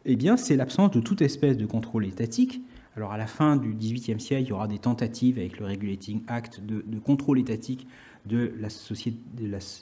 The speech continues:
la Compagnie des Indes orientales, mais ça ne va pas très, très loin. Et puis aussi, c'est l'absence de toute charte qui lui défendrait certains types d'actions. Donc, vous savez qu'aujourd'hui, il y a des gens pour penser que dans l'évaluation des entreprises, eh bien, il faut des critères qui ne sont pas des critères financiers,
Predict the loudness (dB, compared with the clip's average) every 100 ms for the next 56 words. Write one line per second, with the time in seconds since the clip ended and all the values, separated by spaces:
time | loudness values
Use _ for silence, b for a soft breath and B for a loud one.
0 | -10 -10 0 2 6 6 6 4 4 2
1 | 2 0 0 0 -2 -4 -4 -8 -8 -8
2 | -6 0 0 0 B B B -2 2 4
3 | 4 6 4 4 0 2 4 6 4 0
4 | -4 2 2 2 -8 B B B -4 4
5 | 6 6 4 4 4 2 -2 -4 -4 -4
6 | -4 -6 -6 -6 -6 B B B B -16
7 | -10 -4 -2 -2 -6 -2 0 0 -2 0
8 | 0 0 -6 -6 -8 B B B -6 0
9 | 2 2 2 4 6 6 6 4 6 6
10 | 4 0 -2 -6 2 2 2 0 0 2
11 | 0 -6 -10 -6 -4 -4 -4 -6 -8 -4
12 | -4 -4 -6 -6 -6 -6 -6 -6 0 2
13 | 2